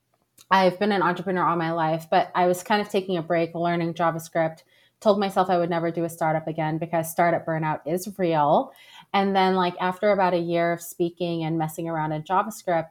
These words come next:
I was like, "Man, okay, maybe I should do something useful." So because I love community, like, that's where I come first,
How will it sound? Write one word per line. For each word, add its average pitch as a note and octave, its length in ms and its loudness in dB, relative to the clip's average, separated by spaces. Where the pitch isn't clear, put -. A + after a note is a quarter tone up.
I E3+ 140 -2
was F3 140 -4
like, E3+ 200 -2
"Man, C#4 640 0
okay, B3+ 200 0
maybe A#3 200 0
I D#4+ 80 4
should D4 200 -2
do F#3 100 2
something F#3+ 300 -6
useful." D#3+ 500 -6
So G#3 260 4
because G#3+ 400 0
I C4+ 100 2
love F#3 280 2
community, E3 540 -2
like, F3 220 -2
that's E3 220 -2
where F3 140 0
I E3 80 0
come F3+ 340 -6
first, D#3+ 480 -2